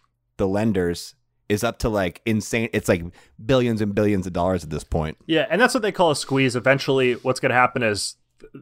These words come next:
Speaker 2: uh, they're gonna get called on all these fucking crazy ass,
Speaker 1: You're gonna get margin
Speaker 2: uh,
Speaker 1: called. But the problem is, is that it should have happened.
Speaker 2: Oh yeah, it should have happened forever ago.
Speaker 1: Like, this
Speaker 2: Like,
Speaker 1: started
Speaker 2: there
Speaker 1: in,
Speaker 2: should have been,
Speaker 1: this started
Speaker 2: there
Speaker 1: in
Speaker 2: should have been
Speaker 1: December.
Speaker 2: multiple s-, yeah, th-, if anybody believes that the, if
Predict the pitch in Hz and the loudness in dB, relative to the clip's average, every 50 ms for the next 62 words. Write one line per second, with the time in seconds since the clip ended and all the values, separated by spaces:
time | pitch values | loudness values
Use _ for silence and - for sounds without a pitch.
0 | _ - 143 127 120 113 104 104 104 - - 139 139 120 131 127 123 120 - - | _ 0 2 2 2 2 0 -2 -4 0 2 4 4 4 4 2 2 0 0 -2
1 | - - 131 117 113 117 117 123 113 110 104 110 110 107 113 104 104 101 - - | 0 2 4 4 4 2 2 0 0 2 2 2 2 2 0 -4 -4 -4 -4 0
2 | - 120 110 - 123 113 104 - - 123 117 113 104 98 113 110 104 104 101 101 | 2 2 2 2 0 -4 -4 0 2 4 4 4 2 0 -2 0 2 4 4 4
3 | 101 - 107 107 104 98 95 95 95 98 98 101 110 110 104 120 117 117 110 117 | 2 2 0 -2 -2 0 0 2 2 2 2 2 0 2 2 4 2 2 0 -2
4 | - - - - 139 143 143 147 147 143 127 123 110 - 117 110 110 - - 104 | -4 -4 0 2 2 4 4 2 2 0 0 -2 -2 0 0 0 0 0 -2 -6
5 | - - 143 131 131 120 127 117 117 113 - 139 139 143 156 - - - _ _ | -4 -4 -2 -2 0 0 0 0 0 0 0 0 0 0 -4 -6 -10 -18 _ _
6 | _ _ _ _ _ _ _ _ _ _ - 151 151 135 123 113 107 - 180 175 | _ _ _ _ _ _ _ _ _ _ 4 4 6 6 6 2 0 0 -2 -2
7 | - - 240 - 220 214 208 208 196 175 - - 190 185 170 165 170 185 143 151 | 0 0 2 4 6 6 6 4 2 -2 -4 -2 0 2 4 4 4 4 4 2
8 | 135 123 120 - 113 101 98 98 127 131 127 101 110 107 131 156 143 - 165 156 | 0 0 0 0 -2 -2 2 4 6 6 6 4 2 4 4 4 4 4 2 2
9 | 156 160 160 147 135 117 107 104 247 220 226 - 214 180 151 147 135 - 170 170 | 2 2 2 2 2 4 4 4 2 2 2 0 0 0 -2 -2 0 2 2 2
10 | 180 175 165 151 120 208 - 240 202 220 175 151 - - 147 160 165 185 190 185 | 2 4 4 4 4 4 4 4 4 2 0 0 0 0 2 6 6 6 6 6
11 | - 202 175 - 180 160 143 - - - - - 175 170 147 110 104 156 220 - | 2 0 0 2 2 0 0 -2 -4 -10 -8 0 2 2 4 2 2 -2 -4 -2
12 | 220 220 - 262 269 285 277 277 254 202 - 185 165 156 156 170 151 139 151 139 | -2 2 4 4 4 4 2 0 -2 0 0 0 2 4 4 2 4 4 2 2
13 | 143 - - 147 139 127 | 2 0 0 0 0 0